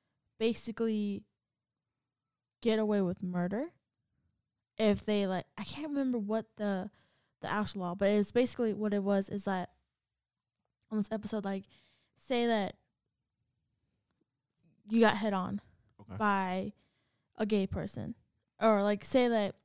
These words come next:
Speaker 1: I don't know, like, say you, you were hanging out with somebody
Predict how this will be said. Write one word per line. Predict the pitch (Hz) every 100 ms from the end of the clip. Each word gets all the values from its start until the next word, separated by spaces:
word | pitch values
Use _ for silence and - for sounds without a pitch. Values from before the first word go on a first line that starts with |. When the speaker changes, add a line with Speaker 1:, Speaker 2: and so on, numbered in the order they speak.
| _ _ _ _ _ -
Speaker 1:
I | 214
don't | 175
know, |
like, | - 175
say | 220 214
you, | 214 - 220 220 214 202 190 - - _ _ _ _ _
you | - 240
were | 233
hanging | 220 214
out | 202 190
with |
somebody | 202 208 196 196 190 190 185 208